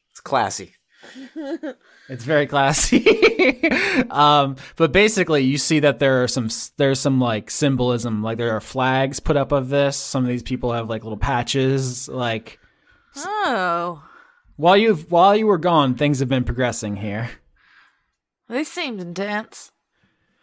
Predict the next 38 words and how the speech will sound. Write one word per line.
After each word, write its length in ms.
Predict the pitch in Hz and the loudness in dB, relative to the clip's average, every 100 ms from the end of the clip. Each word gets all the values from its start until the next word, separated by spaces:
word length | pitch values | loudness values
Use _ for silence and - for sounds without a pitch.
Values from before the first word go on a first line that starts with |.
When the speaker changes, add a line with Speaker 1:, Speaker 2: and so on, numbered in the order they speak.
| _ _ _ | _ _ _
Speaker 3:
Well, 200 | 127 135 | -2 0
you, 120 | 143 | 0
you 120 | 139 | -2
roll 200 | 147 151 | 2 2
up 80 | 156 | 2
to 80 | 151 | -2
the 80 | 143 | -4
gates, 360 | 156 160 156 | 0 0 -2
and, 240 | 135 131 120 | -6 -4 -2
uh, 280 | 123 120 110 | -2 -2 -6
a 40 | |
Terek 400 | 117 139 131 123 | -10 -6 -4 -4
guard 260 | - 127 127 | -4 -2 -2
greets 300 | 113 165 165 | -2 -6 -4
you 100 | 127 | -4
and 140 | 117 117 | -4 -6
says, 180 | 123 | -6
like, 140 | 120 123 | -6 -4
"Oh, 140 | 170 | 0
welcome 320 | 196 202 196 170 | 4 4 2 0
back. 480 | 214 160 - - - | 0 0 -2 -18 -10
Is, 220 | 131 127 | -8 -2
uh, 360 | 139 131 131 135 _ _ _ _ - | 0 0 0 -6 _ _ _ _ -14
is 160 | 120 | -6
Father 380 | - 147 147 139 _ | 2 2 2 -2 _
Corton 380 | - 165 165 190 | -2 -2 2 0
aboard? 460 | 185 208 220 226 - _ - | 2 0 0 -2 -10 _ -8
Can 120 | 143 | -4
we 80 | 135 | -2
see 100 | 160 | -4
the 80 | |
prophet?" 540 | 156 180 185 233 233 233 _ _ _ _ _ _ _ 160 160 147 131 120 113 107 90 - _ - | 0 2 2 2 -2 -4 _ _ _ _ _ _ _ -16 -14 -12 -14 -14 -16 -18 -20 -20 _ -16
Speaker 2:
I'm 180 | 175 180 | -12 -12
just 140 | 196 | -10
gonna 160 | 311 277 | -8 -6
look 140 | 254 | -4
at 120 | 262 | -6
Vindros. 840 | 180 170 165 208 220 254 302 - | -6 -12 -8 -4 -2 -2 -4 -14